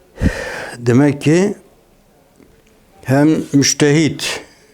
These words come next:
Bediüzzaman Hazretleri bu durus-u Kur'an'ya fetva vazifesiyle tavzif edilmişiz emrediyor.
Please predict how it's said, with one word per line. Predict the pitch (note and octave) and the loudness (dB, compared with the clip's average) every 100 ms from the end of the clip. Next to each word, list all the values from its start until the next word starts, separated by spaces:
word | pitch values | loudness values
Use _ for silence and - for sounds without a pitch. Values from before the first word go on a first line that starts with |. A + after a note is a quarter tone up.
| _ _ _ _ _ _ _ _ _ _ _ _ _ _ _ _ _ _ _ _ _ _ - | _ _ _ _ _ _ _ _ _ _ _ _ _ _ _ _ _ _ _ _ _ _ -4
Bediüzzaman | A2+ B2 A#2+ B2 B2+ C3+ | 0 2 4 4 4 4
Hazretleri | B2+ A#2 A#2 A#2 - B2+ D3+ | 2 2 2 0 0 2 2
bu | C3+ A#2 | 0 2
durus-u | B2+ C#3+ - B2+ | 2 2 0 -2
Kur'an'ya | B2+ A#2+ A#2 A#2+ D3 | 0 2 2 2 0
fetva | C3+ B2 D3+ C3+ | -2 0 0 2
vazifesiyle | A#2+ - B2 A2 D3+ D#3+ D3+ | 2 0 -2 0 0 0 0
tavzif | A#2+ A#2 A#2+ D#3 | 0 2 0 0
edilmişiz | D3 A2+ A2+ F#2+ - G#2 | 0 0 -4 -6 -8 -6
emrediyor. | A2 G#2+ G2+ G2+ G3 F#3+ - | -4 -4 -6 -8 -8 -8 -12